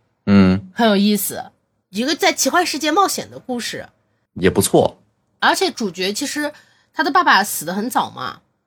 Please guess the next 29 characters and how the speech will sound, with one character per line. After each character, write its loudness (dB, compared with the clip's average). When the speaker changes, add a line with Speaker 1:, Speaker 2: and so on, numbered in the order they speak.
Speaker 1:
嗯。 4
Speaker 2:
他 2
的 2
舅 0
舅 -2
相 -2
当 2
于 -6
就 -2
是 -6
扮 2
演 -2
了 -8
他 -4
的， -2
不 -8
仅 -4
是 -8
人 -4
生 -4
导 -4
师， -8
也 -2
有 -2
爸 2
爸 -2
的 -10
角 -16
色。 -6